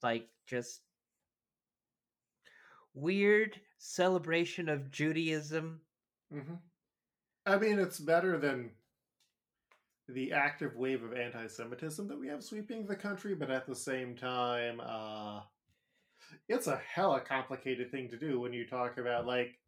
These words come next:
Speaker 2: the genocide going on in Palestine.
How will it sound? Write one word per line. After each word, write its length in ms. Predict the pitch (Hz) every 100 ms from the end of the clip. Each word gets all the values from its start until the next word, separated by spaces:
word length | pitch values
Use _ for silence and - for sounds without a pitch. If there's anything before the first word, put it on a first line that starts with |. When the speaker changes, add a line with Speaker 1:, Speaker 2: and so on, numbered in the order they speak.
| _ _ _ _ _ _ 120
Speaker 2:
the 120 | 139
genocide 540 | 123 123 120 131 139 127
going 280 | 165 180
on 220 | 160 180 254
in 60 |
Palestine. 1040 | 254 139 262 214 - 127 117 110 104 104